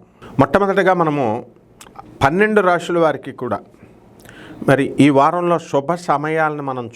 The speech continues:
చూద్దాం. ముందుగా మనకి తొమ్మిదో తారీఖు మాఘమాసము ఆదివారం అయింది.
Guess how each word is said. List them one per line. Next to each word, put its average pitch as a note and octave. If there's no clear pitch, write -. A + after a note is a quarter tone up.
చూద్దాం. F2
ముందుగా D3+
మనకి C3+
తొమ్మిదో G3+
తారీఖు E3
మాఘమాసము E3+
ఆదివారం D3
అయింది. C#3+